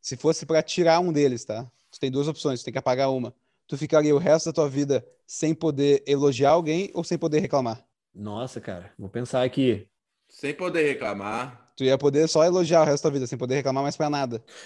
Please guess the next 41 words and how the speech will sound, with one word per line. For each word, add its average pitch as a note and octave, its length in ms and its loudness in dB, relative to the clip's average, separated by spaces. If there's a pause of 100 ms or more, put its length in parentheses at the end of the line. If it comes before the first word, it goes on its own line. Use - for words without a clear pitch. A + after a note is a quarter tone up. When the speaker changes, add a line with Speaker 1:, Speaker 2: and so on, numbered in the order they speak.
(100)
Speaker 2:
Eu E3+ 140 6
acho D#3 120 6
que - 120 2
a - 20 2
maioria, G3+ 680 4 (140)
a E3 240 0
ma-, F#3+ 140 4
a, F3 360 -2
a F3 40 6
maioria F#3+ 280 2
das G3 160 -8
pessoas F3+ 640 -4
reclama F3 460 2
muito F#3+ 300 -4
mais F3+ 440 -4
do G3 100 -6
que G3+ 100 -2
elogia, F3 480 2
né? C#3+ 220 -6 (100)
Aliás, C3+ 540 0 (300)
fica F#3 260 0
a - 20 2
crítica F#3 320 -4
Speaker 1:
Esse - 80 -6
Speaker 2:
pra E3+ 100 -2
todo F#3 240 0
mundo, F3+ 180 0
inclusive D3+ 320 -4
pra D#3 140 -2
mim D#3+ 140 0
mesmo, D#3+ 240 -2
porque D3 220 -10
é C3 400 -4
uma, B2 340 -10 (200)
acho - 180 -4
que C#3 60 -8
já B2+ 120 0
é E3+ 60 2
característica C#3+ 500 -4
natural, A#2 440 -10
né? A2 100 -16